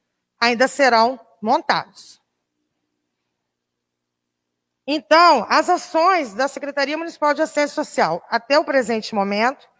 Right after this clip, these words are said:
foi a criação da base emergencial na sede do cadastro Bolsa Família, direcionamento de trabalho home office aos servidores do grupo de risco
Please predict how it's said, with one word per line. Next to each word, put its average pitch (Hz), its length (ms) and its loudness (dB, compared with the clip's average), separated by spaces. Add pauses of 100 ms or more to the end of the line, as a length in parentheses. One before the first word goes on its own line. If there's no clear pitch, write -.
(380)
foi 330 300 4
a 320 60 2
criação 269 500 2
da 208 100 0
base 247 380 0
emergencial 240 1120 -4 (880)
na 220 320 0
sede 262 460 0
do 262 80 -6
cadastro 220 640 0
Bolsa 254 360 0
Família, 220 720 -2 (1300)
direcionamento 320 920 2
de 294 80 -10
trabalho 247 440 2
home 294 320 2
office 220 460 2
aos 269 240 0
servidores 240 540 -2
do 220 80 -6
grupo 294 260 -2
de 285 100 -10
risco 269 560 -8